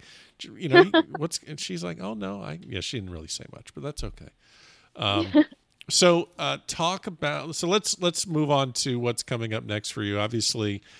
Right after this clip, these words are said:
Speaker 1: um, you know, moving towards the postseason, um, getting ready for nationals, and then, uh, well, Pac-twelve conference before that, and then nationals. But, uh, that little tournament in Augusta is coming around again this year, and, uh, you'll be back at Anwa for your third appearance,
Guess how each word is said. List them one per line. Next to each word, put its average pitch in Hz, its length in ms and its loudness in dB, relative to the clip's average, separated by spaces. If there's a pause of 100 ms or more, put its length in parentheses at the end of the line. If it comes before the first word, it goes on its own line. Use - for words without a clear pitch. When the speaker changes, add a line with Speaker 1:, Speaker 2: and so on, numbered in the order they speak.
(260)
Speaker 1:
um, 98 560 -4
you 120 80 -8
know, 98 100 -4
moving 107 360 -4
towards 104 260 -4
the 95 80 -10
postseason, 117 920 -2
um, 92 260 -10
getting 104 240 -4
ready 101 180 -4
for 95 200 -12
nationals, 98 640 -6 (480)
and 95 180 -10
then, 95 140 -4
uh, 104 260 -6
well, 95 200 -2
Pac-twelve 120 560 -4
conference 104 380 -8
before 98 260 -10
that, 104 320 -2
and 90 140 -14
then 92 120 -12
nationals. 101 580 -8 (480)
But, 110 340 0
uh, 117 220 2
that 139 180 -2
little 170 200 0
tournament 156 440 -2
in 127 100 -6
Augusta 131 460 -2
is 98 180 0
coming 107 280 -4
around 98 280 -4
again 98 260 -8
this 90 220 -6
year, 101 280 -6
and, 98 280 -8
uh, 98 60 -4
you'll 107 260 -4
be 101 140 -6
back 104 320 -2
at 95 80 -8
Anwa 98 520 -4
for 101 220 -10
your 92 200 -8
third 135 420 -4
appearance, 95 680 -6